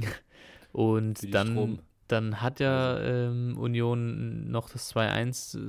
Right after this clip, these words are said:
Speaker 1: relativ, glaub ich, ich weiß nicht wann von der Minute, aber gemacht, was dann auch wieder nicht zählte, äh, aufgrund Abseits von Trimmel. Und dann aber in der neunzigsten plus sieben hat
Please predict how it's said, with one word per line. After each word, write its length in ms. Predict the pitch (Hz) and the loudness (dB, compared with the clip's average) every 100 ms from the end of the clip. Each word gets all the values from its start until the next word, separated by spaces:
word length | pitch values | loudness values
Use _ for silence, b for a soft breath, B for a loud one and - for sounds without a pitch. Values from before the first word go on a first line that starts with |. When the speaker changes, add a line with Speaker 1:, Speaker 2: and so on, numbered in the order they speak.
| 120 | -4
Speaker 1:
relativ, 560 | 120 120 123 123 - - | -2 -2 -2 -8 -10 -4
glaub 220 | 117 117 | -2 0
ich, 160 | 113 | -2
ich 60 | 107 | -2
weiß 160 | 104 104 | -4 -4
nicht 140 | 98 | -6
wann 280 | 104 110 107 | -4 -4 -4
von 120 | 110 | -2
der 80 | 107 | -2
Minute, 360 | 110 110 110 104 | 0 -2 0 0
aber 200 | 107 107 | 2 0
gemacht, 400 | 107 110 - - | 0 0 -2 -2
was 220 | 104 - | -2 -2
dann 140 | 101 | -2
auch 260 | 101 120 - | 0 -2 0
wieder 200 | 131 127 | 0 2
nicht 300 | 127 127 - | 0 -4 -8
zählte, 560 | - 123 131 143 147 147 B B B B B B _ | -4 -2 -2 -2 -2 -4 B B B B B B _
äh, 260 | 110 110 107 | -2 0 0
aufgrund 400 | 104 - 104 - | -2 -4 -8 -2
Abseits 580 | 120 - 139 139 - - | -2 2 0 0 -4 -8
von 140 | 123 | -8
Trimmel. 380 | - 139 147 147 B B B B - | -4 -2 -2 -4 B B B B -2
Und 720 | 113 110 110 110 107 - 104 | 2 4 2 0 -4 -4 -2
dann 240 | 107 113 | -2 -2
aber 260 | 117 110 107 | -2 -2 -2
in 140 | 120 110 | -2 -2
der 100 | 107 | -2
neunzigsten 720 | 107 117 127 123 - 113 110 | 0 0 0 -4 -4 -6 -2
plus 420 | - 123 123 - | 0 0 0 -4
sieben 880 | 110 107 113 131 135 120 120 120 113 | -4 -2 -2 -2 -2 -2 -2 -4 -4
hat 420 | 107 - - | -4 -6 -16